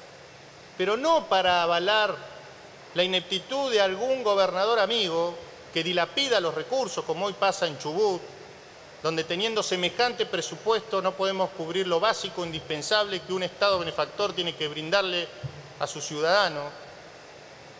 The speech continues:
y que en paralelo a esto hoy tenemos una de las deudas en dólares también más altas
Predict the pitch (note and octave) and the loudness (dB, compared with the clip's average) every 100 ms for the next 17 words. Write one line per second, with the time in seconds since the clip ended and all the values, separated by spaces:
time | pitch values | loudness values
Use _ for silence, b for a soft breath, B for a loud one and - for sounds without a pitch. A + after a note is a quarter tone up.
0 | - - - - - - F3 G3 G#3 G#3+ | -20 -20 -20 -20 -20 -12 -2 0 2 2
1 | A#3+ B3 B3 B3+ A#3+ A#3+ A#3 A3 A#3 A#3 | 2 2 4 4 2 0 2 0 2 0
2 | A3+ - - - B3 A#3 G#3 F3+ B3 A#3+ | -2 -6 -16 -6 0 2 4 4 4 6
3 | A3 - F#3+ A#3+ G#3+ F#3 G#3 A#3+ G#3 F#3+ | 2 0 0 2 2 0 -2 0 0 2
4 | C4 A3+ - C#3 | 2 2 0 -6